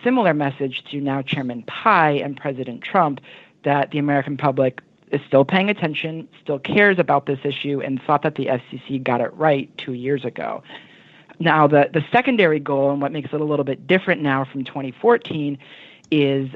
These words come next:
that we're really trying to drive comments to Congress. This F C C and this administration is, frankly, pretty hostile to this idea. They, uh, they pretty much are carrying the water for some of the big I S Ps like A T and T and Comcast,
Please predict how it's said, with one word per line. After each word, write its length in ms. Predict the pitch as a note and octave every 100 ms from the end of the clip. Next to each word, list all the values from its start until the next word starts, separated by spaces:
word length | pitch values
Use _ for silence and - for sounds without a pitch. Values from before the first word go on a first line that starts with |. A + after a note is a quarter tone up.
| -
that 160 | D3+
we're 80 | D#3
really 220 | D#3 G3+
trying 280 | G#3 G#3 F3
to 100 | D#3+
drive 340 | C#3 C#3+ C#3+ C#3+
comments 380 | - C#3+ C3 -
to 80 | A#2+
Congress. 640 | - - C#3 A#2+ - - - _ _ _ _ _ _ -
This 220 | D#3+ A3 -
F 140 | F3+ D#3
C 160 | D#3+ D3
C 200 | D3+ C#3+
and 120 | C#3
this 140 | C3+ E3+
administration 760 | F3+ D#3 C#3 - B2+ A#2 B2+ B2+
is, 260 | D3 C3 B2+ - - - - -
frankly, 460 | G#3 G#3+ G#3+ F#3
pretty 260 | E3+ G3+ D3+
hostile 400 | - D#3 C#3+ C3
to 100 | C3+
this 220 | B2+ A#2+
idea. 480 | C3 A2 A#2+ G#2+ G#2+
They, 480 | B2 C#3+ C#3+ C#3+ C#3+
uh, 320 | C3+ B2+ B2+
they 80 | D3
pretty 240 | - G#3+
much 280 | G3+ F#3 -
are 320 | D#3+ D3 C#3 C3+ - -
carrying 380 | - E3+ D#3+ D3
the 60 |
water 360 | C#3 C#3 C#3 C#3
for 300 | B2+ C3 B2+
some 160 | - C3+
of 60 |
the 80 | C3
big 200 | B2 C3+
I 160 | C3 C3
S 80 | B2
Ps 320 | - C3+ C3 B2
like 160 | A2+
A 120 | - C3
T 240 | - C3
and 100 | A#2+
T 400 | - C3 B2 A#2+
and 180 | - B2+
Comcast, 580 | - E3+ C#3+ - -